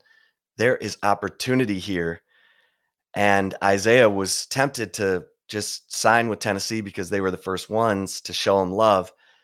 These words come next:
He t-, he told Notre Dame he had already stopped, you know, ended the recruiting process. I mean, this is a kid who just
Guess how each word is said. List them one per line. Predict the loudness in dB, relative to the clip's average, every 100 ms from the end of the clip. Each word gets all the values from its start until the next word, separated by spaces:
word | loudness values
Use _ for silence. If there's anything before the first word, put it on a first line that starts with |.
| _ _ _ _ _
He | -10 -8
t-, | -10 -8
he | -8
told | 0 2 4
Notre | 4 4
Dame | 4 2 0
he | 0
had | 4
already | 6 6 2 -4 -12 _ -16
stopped, | -4 2 2 2 _ -20 -14
you | -4
know, | -2 -2 -6 _ _ -20 -20 _ -4
ended | -2 0
the | -2
recruiting | -4 -4 -4 -2 -2
process. | 0 -2 -2 -10 -6
I |
mean, | -4 -4 -6 -16 -20 -20 _ _ _
this | -8 -6 -2
is | -4
a |
kid | -2 2 2
who | 0 -4
just | 2 4 4 2 -6